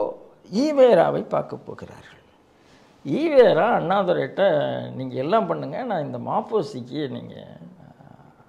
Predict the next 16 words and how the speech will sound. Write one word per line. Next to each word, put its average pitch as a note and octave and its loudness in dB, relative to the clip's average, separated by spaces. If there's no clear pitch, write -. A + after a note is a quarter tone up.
மினிஸ்டர்ஷிப் D#3+ -6
கொடுத்துடக்கூடாது, A2 -16
மந்திரி G3 0
கொடுக்கக்கூடாதுங்கிறது." - -14
அண்ணாதுரைக்கு G#3 -4
அதை C#3+ -2
தட்டி E3+ -4
கழிக்க F#3 -4
முடியலை. D3+ -2
ஒரு D3 -2
நிர்பந்தம், D3+ -2
ஏ, D3 4
ஒருத்தர் A2+ -6
கேட்டுட்டார், G3 4
என்ன E3 -4
பண்றது? B2 -12